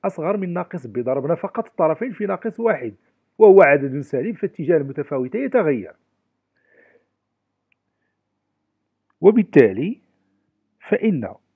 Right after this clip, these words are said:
ثم نضيف أربعة إلى الطرفين، أربعة زائد ناقص ستة جذر أربعة اثنان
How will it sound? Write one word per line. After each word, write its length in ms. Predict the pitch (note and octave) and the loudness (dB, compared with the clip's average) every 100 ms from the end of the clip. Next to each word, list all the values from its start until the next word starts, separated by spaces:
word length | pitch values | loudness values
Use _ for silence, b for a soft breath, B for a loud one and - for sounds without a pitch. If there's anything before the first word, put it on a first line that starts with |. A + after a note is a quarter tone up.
| _ _ _ _ _ _ _ _ _ _ _ _ - | _ _ _ _ _ _ _ _ _ _ _ _ 0
ثم 120 | C#4 | 6
نضيف 460 | C4 A3 D3 G#3 - | 8 8 6 2 4
أربعة 340 | F#3 F#3+ F3+ G3 | 6 10 10 10
إلى 80 | G#3+ | 6
الطرفين، 600 | G#3+ G3 - A#2+ G#2+ - _ _ _ _ _ - | 4 2 2 -4 -6 -14 _ _ _ _ _ 6
أربعة 600 | G#3 F#3+ E3+ D3 C#3+ _ _ _ _ | 8 10 12 10 8 _ _ _ _
زائد 600 | - A#2+ D#3 E3+ D#3+ C3 | -14 4 8 8 6 -4
ناقص 380 | A#2+ D3+ - B2+ | 0 0 -2 -10
ستة 220 | D3 C#3 | -10 -8
جذر 160 | A2 G#2+ | -8 -8
أربعة 300 | F#2 - F#2+ | -14 -14 -14
اثنان 320 | B2 A#3 D#4+ | -8 -8 -8